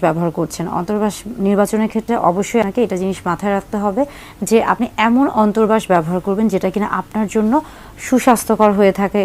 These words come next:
এবং হচ্ছে খুবই আরামদায়ক হয়ে থাকে। অর্থাৎ সেখানে যেন বাতাস চলাচল করতে পারে, কেননা আপনার যখন বিশেষ করে গরমকালে যখন আপনি হচ্ছে ঘেমে যাবেন তখন সেখানে কিন্তু জীবাণুর সংক্রমণ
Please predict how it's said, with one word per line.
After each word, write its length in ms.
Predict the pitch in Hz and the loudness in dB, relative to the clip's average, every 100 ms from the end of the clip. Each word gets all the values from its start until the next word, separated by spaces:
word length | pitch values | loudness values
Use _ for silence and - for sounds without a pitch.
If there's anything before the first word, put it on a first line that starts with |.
| 180 | 2
এবং 140 | 185 190 | 0 0
হচ্ছে 160 | 196 - - | -2 -6 -4
খুবই 140 | 254 - 180 | -2 2 4
আরামদায়ক 480 | 190 190 180 175 - | 4 2 0 -2 0
হয়ে 120 | 170 156 | -2 0
থাকে। 160 | 165 170 185 | -2 2 2
অর্থাৎ 220 | 185 254 - - - - | 2 0 0 -10 -12 2
সেখানে 280 | 294 302 285 | 6 8 8
যেন 100 | 294 277 180 | 8 6 6
বাতাস 280 | 170 220 - 180 | 4 4 2 0
চলাচল 360 | 160 156 170 160 | 0 0 -2 -2
করতে 180 | 160 170 | -2 -2
পারে, 140 | 165 165 202 | -2 -2 0
কেননা 280 | 196 190 220 196 | 2 2 2 0
আপনার 200 | 202 196 | -2 -2
যখন 180 | 208 240 214 175 | -2 0 0 -2
বিশেষ 180 | 220 - | -6 0
করে 100 | 240 - - - 175 202 | 0 0 -8 -10 4 8
গরমকালে 520 | 196 208 214 190 185 180 | 8 6 4 6 6 4
যখন 200 | 175 208 185 | 2 2 0
আপনি 120 | 165 190 | 0 -2
হচ্ছে 160 | - 190 - | -2 -4 2
ঘেমে 220 | 202 214 | 4 6
যাবেন 200 | 185 170 170 | 4 4 2
তখন 160 | 190 208 - | 0 -2 -4
সেখানে 220 | 202 202 208 | -4 -2 -2
কিন্তু 160 | 190 190 | -2 -2
জীবাণুর 360 | 190 180 180 175 175 | 0 0 0 0 -2
সংক্রমণ 360 | 156 160 185 | 0 -2 0